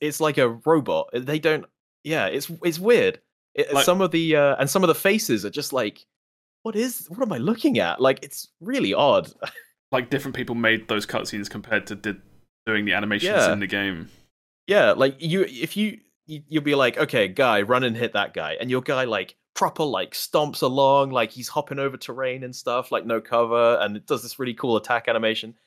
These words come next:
Speaker 1: And then there was a bit where a guy, it, a camera was just following a guy as he walked towards, like, a mission table or something, and the camera was, like, dead rigid,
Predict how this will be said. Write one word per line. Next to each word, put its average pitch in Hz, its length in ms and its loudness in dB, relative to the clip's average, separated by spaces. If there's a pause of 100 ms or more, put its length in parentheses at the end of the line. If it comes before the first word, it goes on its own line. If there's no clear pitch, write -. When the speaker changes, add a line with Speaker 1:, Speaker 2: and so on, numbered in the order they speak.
(260)
Speaker 1:
And 123 120 -2
then 175 100 6
there 196 80 4
was 170 140 4
a 156 40 4
bit 156 280 4
where 131 340 4 (400)
a 127 80 0
guy, 143 480 4
it, 131 160 -4 (140)
a 135 80 0
camera 170 340 2
was 151 160 -4
just - 220 -12
following 139 400 2
a 98 60 -6
guy 87 420 -4 (480)
as 113 200 -2
he 120 140 -8
walked 113 500 -4
towards, 107 360 -6
like, 101 140 -4
a 110 40 -6
mission 107 320 -4
table 87 340 -2
or 80 100 -2
something, 82 380 -8 (320)
and 117 140 -2
the 127 40 -2
camera 160 360 0
was, 120 200 -2
like, 107 280 -2
dead 156 300 4
rigid, 104 440 0